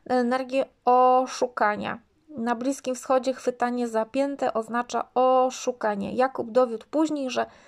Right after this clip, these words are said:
faktycznie jest chwytającym za piętę, gdyż pozbawił brata dziedzictwa, oszukał go. I podstępnie skłonił ojca do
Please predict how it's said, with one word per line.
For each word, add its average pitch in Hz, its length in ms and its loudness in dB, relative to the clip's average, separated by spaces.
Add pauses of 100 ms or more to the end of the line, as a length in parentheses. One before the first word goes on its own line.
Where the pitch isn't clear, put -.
(300)
faktycznie 240 800 -6 (440)
jest 269 260 -2
chwytającym 233 680 -2
za 220 160 -2
piętę, 294 440 -2
gdyż 247 200 -2
pozbawił 240 580 0
brata 233 600 6 (360)
dziedzictwa, 233 720 -6
oszukał - 560 -4
go. - 200 -10 (1160)
I 262 80 -6
podstępnie 285 640 -2
skłonił 254 520 -4
ojca 240 420 0
do 220 360 0